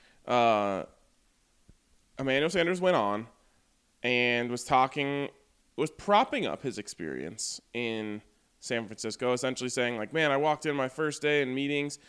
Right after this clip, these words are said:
they were bumping, uh, hip-hop music. Um, Kyle Shanahan walked in wearing Yeezys. Everyone was on their phones doing whatever they want, and I was like, 'Wow, this is crazy.'" And then he went on to say, you know, "That's one of my problems with this league. Some places like this, they treat you like adults.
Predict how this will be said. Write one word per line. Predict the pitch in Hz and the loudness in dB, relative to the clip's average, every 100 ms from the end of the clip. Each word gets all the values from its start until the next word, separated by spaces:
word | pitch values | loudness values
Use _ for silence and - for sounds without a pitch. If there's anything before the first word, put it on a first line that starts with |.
| - _ | -20 _
they | 139 | 0
were | 131 | 2
bumping, | 135 143 139 135 123 113 - | 2 0 0 -2 -2 -6 -4
uh, | 110 101 | -2 0
hip-hop | 151 165 165 147 | 0 2 4 2
music. | 135 139 131 135 131 - - - _ | 2 -4 0 0 0 -6 -20 -20 _
Um, | - 107 98 101 92 - | 0 2 2 0 -4 -6
Kyle | - 143 | 2 2
Shanahan | 139 147 143 139 | 4 0 0 2
walked | 127 131 127 | 2 2 0
in | 127 | -4
wearing | 120 110 117 | -2 -4 -4
Yeezys. | 160 185 160 170 165 151 | -4 -4 -2 -2 -2 0
Everyone | 139 151 147 | 2 2 2
was | 131 | 0
on | - 110 | 0 0
their | 117 113 | 0 -2
phones | - 180 180 180 175 156 | 2 6 6 6 2 -2
doing | 143 139 131 | -2 0 2
whatever | 123 117 | 2 0
they | 117 117 | 0 0
want, | 143 165 165 | 2 4 4
and | 127 | 2
I | 123 | 0
was | 117 | -2
like, | 110 - | -4 0
'Wow, | 208 185 | 2 2
this | 151 185 | 0 -2
is | 135 | -6
crazy.'" | - 196 220 190 131 107 - - - | -8 -4 -2 -2 -4 -6 -10 -20 -6
And | 135 | 0
then | 165 220 | 2 4
he | 202 | 4
went | 190 | 4
on | 170 165 | 4 2
to | |
say, | 160 135 120 117 117 - - _ _ _ _ _ _ _ _ _ _ _ - | 0 2 4 4 0 -10 -20 _ _ _ _ _ _ _ _ _ _ _ -10
you | 127 | -4
know, | 131 | 0
"That's | 120 151 160 | 4 4 4
one | 165 | 2
of | |
my | 160 | 2
problems | 151 156 139 143 143 135 | 2 4 4 2 -2 -4
with | 123 | -6
this | 123 123 | -6 -4
league. | 143 139 135 | -2 0 -2
Some | 127 - 151 156 | -4 -2 0 0
places | 147 151 143 143 123 | 2 0 2 -2 0
like | 123 123 | 0 0
this, | 190 185 - | 0 0 0
they | 147 | 0
treat | 135 160 135 | 0 -2 0
you | 131 | 2
like | 123 113 | 0 -2
adults. | 113 143 135 127 | 0 4 4 0